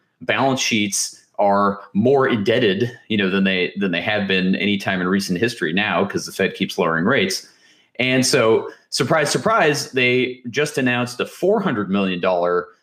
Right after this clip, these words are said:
uh, deal. And Brecky, to answer your question about, you know, what's a convertible note? So a couple things,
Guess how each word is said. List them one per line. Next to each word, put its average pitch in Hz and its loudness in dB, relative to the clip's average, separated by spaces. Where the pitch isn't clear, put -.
uh, 95 2
deal. 98 -2
And 104 -2
Brecky, 143 0
to 120 2
answer 135 -4
your 139 0
question 131 -2
about, 98 2
you 110 0
know, 101 0
what's 113 0
a - -4
convertible 98 0
note? 107 0
So - -2
a - -2
couple 175 0
things, 135 -2